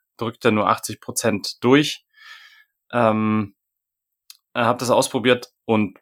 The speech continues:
bin viel sauberere Lines geflogen. Also wirklich viel enger den, den Twister geflogen oder, oder auch diese, dieses, äh, diese Fahne mit dem Tor daneben.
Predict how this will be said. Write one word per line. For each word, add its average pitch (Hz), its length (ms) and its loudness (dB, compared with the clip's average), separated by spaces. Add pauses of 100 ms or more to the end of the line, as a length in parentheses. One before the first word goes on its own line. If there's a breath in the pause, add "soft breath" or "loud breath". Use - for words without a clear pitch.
bin 98 200 -2
viel 143 800 -2 (100)
sauberere 107 680 2
Lines 104 320 -2
geflogen. 90 500 -6
Also 98 360 -2
wirklich 120 520 -4 (520 soft breath)
viel - 360 -4
enger 139 380 2
den, 120 300 -2
den 120 140 -4
Twister 147 340 0
geflogen 123 580 -2
oder, 110 400 4
oder 110 140 2
auch 110 140 -4
diese, 104 500 2
dieses, 98 580 -6
äh, 107 160 -4
diese 98 260 -10
Fahne 107 360 0
mit 104 180 -6
dem 98 140 -8
Tor 117 180 2
daneben. 107 420 -4